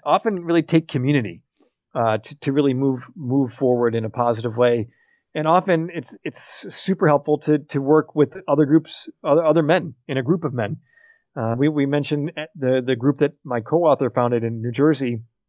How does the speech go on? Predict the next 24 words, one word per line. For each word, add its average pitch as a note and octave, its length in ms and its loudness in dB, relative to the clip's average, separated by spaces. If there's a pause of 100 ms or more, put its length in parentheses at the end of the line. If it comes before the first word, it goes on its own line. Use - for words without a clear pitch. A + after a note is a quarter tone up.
(580)
thirty C#3 200 4
years B2+ 200 0
ago B2 160 2
called A#2 220 0
Men B2+ 160 -2
Mentoring B2+ 320 -2
Wen-, C3 360 -2
Men, B2 340 -2 (440)
where C#3+ 140 2
men D#3+ 240 2
have D3 140 2
come D#3+ 180 -2
to D#3+ 80 0
be D3 400 2 (1040)
remarkably D3+ 680 4
open A2 440 2
in A#2 80 -8
talking B2 360 0
with A2 140 -2
each A2 240 -12
other G#2+ 240 0
and A2+ 160 -2
remarkably D3+ 460 2
supportive G#2+ 540 -4